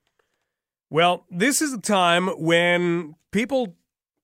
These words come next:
still want to talk baseball 'cause there is a lot going on with that sport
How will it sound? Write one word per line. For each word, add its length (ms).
still 380
want 140
to 40
talk 300
baseball 480
'cause 260
there 600
is 220
a 80
lot 400
going 320
on 360
with 220
that 240
sport 500